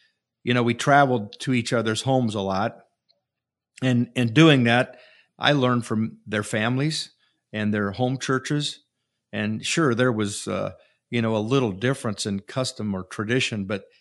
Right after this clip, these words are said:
undoubtedly the same spirit that bo-, brought us together in Christ,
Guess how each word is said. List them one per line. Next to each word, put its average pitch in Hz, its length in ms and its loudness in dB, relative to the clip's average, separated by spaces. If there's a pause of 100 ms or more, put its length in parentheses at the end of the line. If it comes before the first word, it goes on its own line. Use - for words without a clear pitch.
(240)
undoubtedly 113 1080 2
the 104 120 -4
same 107 400 -2
spirit 95 540 -4
that - 180 -14
bo-, 104 240 -6
brought 110 220 0
us 104 160 -2
together 101 400 -4
in 92 140 -10
Christ, 95 480 -4